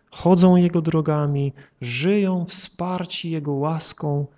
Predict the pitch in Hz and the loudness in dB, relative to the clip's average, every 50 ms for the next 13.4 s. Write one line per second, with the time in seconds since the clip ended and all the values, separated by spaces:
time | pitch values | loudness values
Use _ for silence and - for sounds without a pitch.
0 | _ _ _ - 165 175 - - - 208 185 196 - - - 254 254 247 233 226 | _ _ _ -4 -4 -2 -2 -2 -4 -6 -6 -6 -8 -8 -8 -6 -6 -4 -4 -2
1 | 220 214 196 214 - _ _ _ 160 151 165 190 254 262 226 151 117 107 104 110 | -2 -4 -4 -8 -14 _ _ _ -6 -4 -2 -4 -2 -2 -2 -2 -4 -6 -8 -8
2 | 120 - _ 143 143 143 180 185 190 185 190 175 170 202 196 - 117 110 - - | -10 -8 _ -6 -6 -4 -4 -6 -4 -4 -4 -4 -4 -4 -6 -6 -8 -12 -14 -20
3 | _ _ _ _ _ _ _ _ _ _ _ _ _ _ _ _ _ - - _ | _ _ _ _ _ _ _ _ _ _ _ _ _ _ _ _ _ -20 -20 _
4 | _ _ - 135 131 - 185 190 196 190 180 - - - - - - - - _ | _ _ -2 -2 2 2 4 4 6 4 4 2 0 -6 -12 -18 -20 -20 -20 _
5 | _ _ - _ _ _ _ - 156 139 131 147 143 151 156 143 143 139 143 170 | _ _ -20 _ _ _ _ -8 -6 0 0 0 2 4 4 4 4 2 2 0
6 | 196 202 190 180 170 156 147 131 127 147 180 190 185 - - 156 131 127 127 123 | 0 0 0 0 0 0 -2 -2 -2 -2 -2 -2 -2 -4 -6 -4 -4 -2 -4 -4
7 | 117 120 120 117 113 113 117 131 147 156 - _ _ _ _ _ _ _ _ _ | -4 -4 -6 -6 -6 -6 -6 -8 -8 -10 -14 _ _ _ _ _ _ _ _ _
8 | - _ _ _ _ _ - 143 131 143 151 165 185 190 180 170 160 156 147 - | -20 _ _ _ _ _ -4 -2 2 2 2 2 2 2 2 0 0 -2 -2 -4
9 | - - 147 135 - - - - 139 165 175 - - - 170 151 - - - - | -4 -4 -4 -6 -6 -10 -8 -4 -2 -2 -2 -4 -8 -8 -8 -6 -4 -6 -4 -4
10 | 156 135 - - 120 117 135 - - - - _ _ _ _ _ _ _ _ _ | -4 -6 -6 -6 -8 -8 -8 -10 -14 -20 -20 _ _ _ _ _ _ _ _ _
11 | 131 123 - - 131 - - - 156 151 143 143 - - 135 127 123 123 127 127 | -2 -2 -2 -2 -4 -2 0 2 2 0 0 -4 -6 -4 -4 -2 -2 -2 -2 -2
12 | 127 - - - - 117 110 110 117 120 113 113 113 113 113 113 - - - 131 | -4 -6 -10 -12 -10 -10 -8 -6 -6 -6 -6 -6 -8 -10 -10 -10 -12 -14 -10 -10
13 | 120 117 123 120 - _ _ | -10 -10 -10 -14 -16 _ _